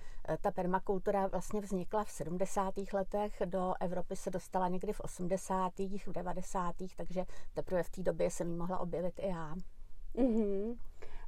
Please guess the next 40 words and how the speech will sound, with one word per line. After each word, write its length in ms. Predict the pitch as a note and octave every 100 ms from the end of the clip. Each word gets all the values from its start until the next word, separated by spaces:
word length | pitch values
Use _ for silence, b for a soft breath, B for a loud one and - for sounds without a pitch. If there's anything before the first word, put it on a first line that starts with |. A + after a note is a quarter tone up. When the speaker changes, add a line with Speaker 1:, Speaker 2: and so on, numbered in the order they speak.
| -
Speaker 2:
Ale 440 | G3+ G3+ G3+ G#3
vy 160 | F#3 A3
máte 360 | G3+ G3 A#3
hodně 340 | A3+ G#3 G3+ A3+
zkušeností 680 | - G#3+ - A3+ G#3 - B3+
ze 140 | B3
zahraničí, 580 | C4 E4 C4 G#3 - A3
nebo 180 | F3+ G3
jste 140 | G3+
se 200 | - F#3
učila 300 | F#3 - A#3+
permakulturu 720 | - D#4 C#4 - A3+ - G3+
ze 120 | F#3+
zahraničí, 640 | G3+ F#3+ F#3+ F#3 F3+ - F#3+
je 80 |
to 120 | F3 -
tak? 240 | B3+ A3 - b b b -
Speaker 1:
To 40 |
je 120 | A#4 -
pravda. 600 | - - E3 F#3 G#3+ A3+
Sice 360 | G3+ - F#3 B3
jsem 240 | - B3+ C4
začala 440 | G#3 A3 - B3 A#3
v 80 |
Čechách, 840 | - D#3+ - F3 F#3 G3 A#3 D4 -
eh, 40 | - F#3+ F#3 F#3
byla 340 | F#3 F#3+ G#3
jsem 240 | G3+ A#3 A3
na 100 | A3
kurzu 520 | - G#3 G3+ A3 A3
u, 400 | G3+ G3 G3 G3 -
eh, 80 | F3+
Jaroslava 640 | F#3 F3+ F#3+ G3 A3+ G#3+
Svobody, 800 | - F#3 F#3 A3+ A#3 B3 B3 - b b b -
pak 140 | F3
jsem 220 | - G3+
byla 380 | G#3 G#3 G3+ -
na 160 | G3+ G3+
kurzu 800 | - G3+ G3 F#3 G3+ F#3+ F#3+ E3+
v 280 | F#3 F3 D3